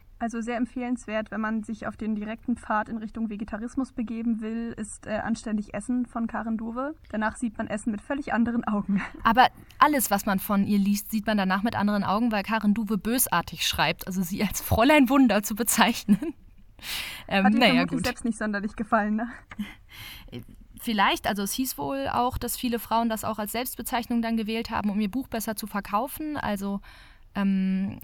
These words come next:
Speaker 2: so rum hat's auch funktioniert. Manche haben das auch angenommen, wie man's mag halt. <laughs> Eine Besonderheit dessen, dass wir heute eine Minisode aufnehmen, ist, dass wir die ganzen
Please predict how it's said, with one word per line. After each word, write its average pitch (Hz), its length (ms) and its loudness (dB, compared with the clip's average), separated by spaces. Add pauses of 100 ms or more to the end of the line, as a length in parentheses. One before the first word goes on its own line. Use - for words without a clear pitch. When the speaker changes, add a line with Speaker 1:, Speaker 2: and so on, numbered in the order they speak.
Speaker 2:
so 220 160 -4
rum 220 200 2
hat's 202 140 -2
auch - 140 2
funktioniert. 254 880 0
Manche 208 240 -4
haben 208 80 2
das 208 140 0
auch - 140 -6
angenommen, 226 680 2 (440)
wie 208 340 -4
man's 208 320 2
mag 202 320 0
halt. - 240 -8 (480)
<laughs> - 460 -20
Eine 202 200 2
Besonderheit 233 960 -2 (320)
dessen, 196 260 -4
dass 185 180 -4
wir 180 100 -6
heute 180 200 -8
eine 175 200 -2
Minisode 185 640 0
aufnehmen, 190 560 -2
ist, - 420 -8
dass - 260 -10
wir 180 140 -6
die 180 140 -8
ganzen 175 640 -4